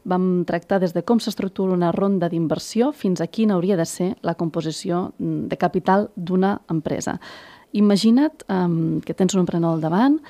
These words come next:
que necessita finançament, que ja té un projecte, que és,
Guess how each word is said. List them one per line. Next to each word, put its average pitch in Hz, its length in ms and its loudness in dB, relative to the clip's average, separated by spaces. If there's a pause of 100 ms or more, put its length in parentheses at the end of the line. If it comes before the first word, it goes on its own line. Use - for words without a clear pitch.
(240)
que 180 100 0
necessita 175 420 -2
finançament, 196 480 -2
que 220 120 -2
ja 262 80 2
té 285 80 2
un 240 80 6
projecte, 156 500 -2
que - 80 -4
és, 175 100 -4